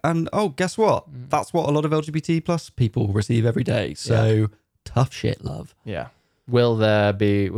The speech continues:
Speaker 2: maybe the agent called tonight and was like, "Just delete it now, we'll put something out in the morning."
Speaker 1: Yeah, exactly. Exactly.
Speaker 2: Um,
Speaker 1: Also, you remind me that I always forget that there's the For You and the following
Speaker 2: Yeah.
Speaker 1: on feeds on Twitter,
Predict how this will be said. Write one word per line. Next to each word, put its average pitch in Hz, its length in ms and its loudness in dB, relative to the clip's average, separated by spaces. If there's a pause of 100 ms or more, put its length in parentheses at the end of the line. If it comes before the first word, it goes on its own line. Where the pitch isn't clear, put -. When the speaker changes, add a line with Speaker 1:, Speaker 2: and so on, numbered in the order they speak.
(140)
Speaker 2:
maybe 117 240 2
the 110 120 4
agent 95 440 0
called 92 440 0
tonight 98 200 -4
and 78 80 -4
was 92 100 -8
like, 98 140 -2
"Just 147 200 -2
delete 151 340 2
it 147 80 2
now, 131 220 4
we'll 127 120 4
put - 200 -4
something 131 160 0
out 120 120 0
in 123 60 0
the 120 60 2
morning." 107 480 2 (180)
Speaker 1:
Yeah, - 120 -6
exactly. - 460 -12 (280)
Exactly. 98 400 -6
Speaker 2:
Um, 95 120 -8 (260)
Speaker 1:
Also, 165 240 2
you 120 140 4
remind 113 360 2
me 107 80 0
that 104 140 0
I 110 140 0
always 135 320 2
forget 120 420 0
that 104 140 -2
there's 101 220 0
the 104 100 -2
For - 200 -2
You 107 520 4
and 104 160 0
the 98 60 2
following 113 680 0
Speaker 2:
Yeah. 95 240 -2
Speaker 1:
on 120 220 2
feeds 131 460 0
on 127 100 2
Twitter, 147 460 0